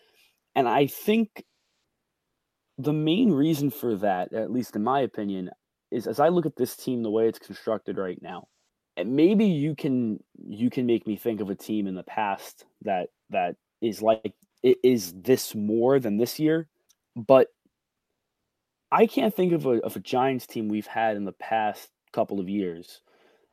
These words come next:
that is as high a potential ceiling and as low as a potential floor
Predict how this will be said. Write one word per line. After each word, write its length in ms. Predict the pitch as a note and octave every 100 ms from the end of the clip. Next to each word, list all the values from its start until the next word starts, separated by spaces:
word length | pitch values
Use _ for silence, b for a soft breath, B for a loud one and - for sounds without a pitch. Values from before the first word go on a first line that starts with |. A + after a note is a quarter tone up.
| _ _
that 260 | B2 B2+ B2
is 240 | A#2+ G#2 - _ _ _ B2+
as 180 | B2+
high 380 | A2 - D3+ E3
a 140 | F#3 E3
potential 600 | C3 - - C#3+ - B2
ceiling 540 | - D3+ D#3+ G#3 A3+ _ _ _ -
and 120 | C3
as 220 | B2+ A2
low 380 | G#2 A2 B2 C#3+
as 100 | A#2+
a 40 |
potential 600 | A2 - B2 A2+ G#2+ G2
floor 560 | E2+ - A#2 G2+ E2